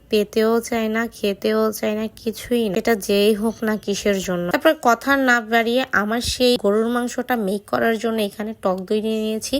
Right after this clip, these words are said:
কাঠবাদাম নিয়ে নিয়েছি, আর নিয়ে নিয়েছি কাজু বাদাম, তিল, নারকেল।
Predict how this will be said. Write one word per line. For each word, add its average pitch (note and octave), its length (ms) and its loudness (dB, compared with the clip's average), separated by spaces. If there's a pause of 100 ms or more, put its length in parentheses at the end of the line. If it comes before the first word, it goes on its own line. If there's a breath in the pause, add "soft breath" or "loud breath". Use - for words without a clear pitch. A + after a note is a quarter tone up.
কাঠবাদাম G#3+ 520 2
নিয়ে A#3+ 220 0
নিয়েছি, A#3+ 420 -2 (260)
আর F#3+ 100 4 (120)
নিয়ে A#3+ 200 0
নিয়েছি A#3+ 280 0 (120)
কাজু G3 300 2
বাদাম, A#3+ 260 2 (120)
তিল, A#3+ 240 2 (240)
নারকেল। G3 380 2